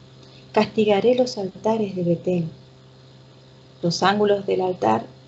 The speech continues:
serán demolidos y caerán por tierra. Derribaré la casa de invierno junto con la casa de verano.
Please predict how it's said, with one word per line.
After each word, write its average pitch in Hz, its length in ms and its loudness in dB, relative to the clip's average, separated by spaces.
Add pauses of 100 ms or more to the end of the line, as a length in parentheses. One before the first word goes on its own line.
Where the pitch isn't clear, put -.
(160)
serán 196 400 2
demolidos 208 720 0 (640)
y 190 80 -6
caerán 185 580 2
por 165 220 -4
tierra. 170 440 0 (1500)
Derribaré 170 460 6
la 202 200 4
casa 196 420 -2
de 180 80 0
invierno 196 640 -2 (540)
junto 233 500 0
con 185 180 -4
la 175 120 0
casa 208 360 -8
de 180 100 -6
verano. 165 420 0